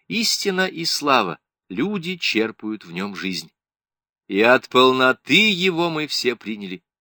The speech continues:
Глава первая, стих шестнадцатый. Очевидно, что четвёртое Евангелие создавалось под влиянием учений ессеев и гностиков.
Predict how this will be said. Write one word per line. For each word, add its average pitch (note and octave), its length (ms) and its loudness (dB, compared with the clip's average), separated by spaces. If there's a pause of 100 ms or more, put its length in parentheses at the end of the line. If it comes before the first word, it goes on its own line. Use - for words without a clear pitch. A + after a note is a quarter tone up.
(1040)
Глава F2 280 -4
первая, C3 420 -4
стих - 300 -10
шестнадцатый. - 540 -14 (2000)
Очевидно, G3+ 560 0
что A2+ 360 4
четвёртое B2+ 680 0
Евангелие F#3 720 0
создавалось D3+ 640 -2
под B2+ 120 -8
влиянием E3 480 0
учений C#3 440 -2
ессеев F#2+ 1080 -4
и F#3 160 -6
гностиков. G#2+ 880 -6